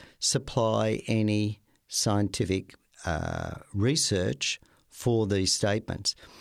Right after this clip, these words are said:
Sometimes there's a, a collective statement, say, that this is demonstrated by an abundant of research, abundance of research that has, uh,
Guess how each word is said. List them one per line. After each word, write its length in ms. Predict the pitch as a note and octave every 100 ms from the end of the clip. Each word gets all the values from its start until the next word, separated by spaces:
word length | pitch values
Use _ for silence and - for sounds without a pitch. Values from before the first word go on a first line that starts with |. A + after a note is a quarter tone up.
| - - - _ D3+
Sometimes 880 | - - B3 B3 E3+ C3+ C3 B2+ -
there's 260 | A2+ A2 A2+
a, 240 | G2 F#2+ G#2
a 80 |
collective 540 | F#2+ - G#2+ G#2 - F2+
statement, 480 | - G2 G2 F#2+ -
say, 280 | G#2+ G2
that 280 | F#2 F#2 G#2
this 200 | G2+ -
is 140 | F#2 -
demonstrated 720 | G2 G2 - F#2 F#2 F2+ E2+
by 300 | F2 F2 E2+
an 180 | E2+ E2
abundant 500 | D#2 G#2+ A#2 A2 G2
of 120 | E2+
research, 800 | F2+ E2+ G2 F2 - - - -
abundance 560 | - G2+ A#2 A2 G2+ -
of 120 | F2+
research 560 | E2+ F2 - E2 - -
that 200 | F#2 F2+
has, 380 | F2 E2+ -
uh, 100 | F2